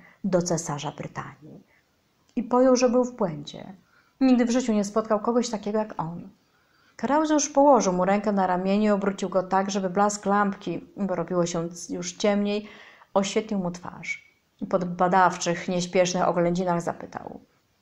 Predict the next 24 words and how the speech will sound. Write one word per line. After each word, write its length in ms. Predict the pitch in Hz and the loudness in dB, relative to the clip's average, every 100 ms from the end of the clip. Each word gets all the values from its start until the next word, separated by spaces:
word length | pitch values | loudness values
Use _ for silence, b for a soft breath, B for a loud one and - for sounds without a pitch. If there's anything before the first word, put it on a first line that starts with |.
| _ _ _ _ _ 139 | _ _ _ _ _ -6
„A 80 | 135 | -2
więc 200 | 170 190 | 0 0
jesteś 280 | 190 202 | 2 2
naszym 320 | 196 196 220 214 | 2 2 4 6
nowym 300 | 208 220 220 | 6 6 4
młodym 380 | 208 214 233 | 6 6 4
chirurgiem?” 640 | 240 269 180 - - - - - _ _ _ _ _ - 196 208 | 4 2 2 -2 -10 -14 -18 -20 _ _ _ _ _ -10 -8 -2
„Tak, 240 | 214 220 | -4 -4
panie”. 560 | - 151 151 151 147 - _ _ _ | -6 -6 -6 -8 -10 -14 _ _ _
„Gdzie 280 | 226 202 165 | 2 4 4
odbywałeś 380 | 143 147 147 170 | 4 2 2 2
praktykę?” 460 | 180 190 226 254 277 - _ _ _ _ _ _ _ - 226 | 2 2 2 2 0 -8 _ _ _ _ _ _ _ -2 0
W 40 | |
Birszewie, 760 | 233 226 214 - 240 226 208 180 | 2 2 2 2 4 4 2 -2
w 100 | 185 | 0
Judei, 560 | 202 202 226 185 170 B B B B | 0 2 4 4 0 B B B B
gdzie 140 | 208 | 0
stacjonuje 540 | 226 240 233 247 254 247 | 2 0 2 4 4 4
trzecia 380 | - 254 262 226 | 2 2 2 0
kohorta 600 | 214 202 254 240 226 185 | 0 2 6 4 4 0
Legionów 680 | 180 180 196 196 196 190 - | 0 0 2 2 2 0 -2
Retentis, 920 | 202 202 214 165 160 - - - - B B B B _ - | -2 2 2 2 -2 -8 -8 -8 -10 B B B B _ -6
odpowiedział 520 | 165 170 165 175 170 | -4 -2 -4 -4 -6
Justyn. 460 | 160 151 - - | -6 -8 -10 -12